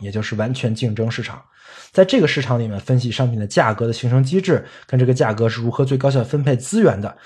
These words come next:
这就是古典经济学的一般均衡模型。其实说到这儿，你就会发现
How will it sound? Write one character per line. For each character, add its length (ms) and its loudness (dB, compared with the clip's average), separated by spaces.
这 120 4
就 200 4
是 360 -4
古 220 0
典 220 4
经 160 0
济 80 0
学 180 -4
的 220 -8
一 220 -2
般 280 2
均 240 -2
衡 160 -6
模 220 -8
型。 180 -16
其 160 -4
实 200 2
说 160 -2
到 100 6
这 140 -4
儿， 340 -2
你 80 -8
就 60 0
会 100 4
发 160 2
现 300 -2